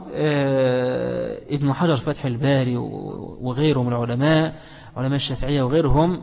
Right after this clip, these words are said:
بينقل عنه ابن، ابن حجر فتح الباري وغيره، بيقولوا إيه؟ بيعرفونا إن النظام اللي كان ماشي فعلًا على عهد العرب، إن الإنسان العربي كان بيدي لأخوه على سبيل التملك والتمليك، ما كانش على سبيل إن هو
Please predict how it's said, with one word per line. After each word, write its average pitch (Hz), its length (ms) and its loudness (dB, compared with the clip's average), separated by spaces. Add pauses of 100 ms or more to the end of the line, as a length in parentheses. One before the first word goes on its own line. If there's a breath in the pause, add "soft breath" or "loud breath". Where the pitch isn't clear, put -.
بينقل 139 340 -2
عنه 127 240 0
ابن، 117 180 -6
ابن 87 520 -10
حجر 135 200 -6
فتح 127 300 -8
الباري 123 260 -4
وغيره، 147 420 2 (500 loud breath)
بيقولوا 151 520 4
إيه؟ 131 200 2 (220)
بيعرفونا 170 720 2 (260)
إن 147 200 2
النظام 139 460 2
اللي 131 160 0
كان 143 160 0
ماشي 139 260 -2
فعلًا 143 320 -4
على 123 140 -2
عهد 143 220 0
العرب، 147 400 2 (420 loud breath)
إن 151 180 2
الإنسان 139 480 0
العربي 139 540 2
كان 131 220 -4
بيدي 185 240 0
لأخوه 202 440 6 (120)
على 143 160 2
سبيل 165 220 2
التملك 139 520 0
والتمليك، 110 540 -6 (520 soft breath)
ما 131 80 0
كانش 170 280 2
على 139 160 2
سبيل 143 240 2
إن 127 180 2
هو 127 360 4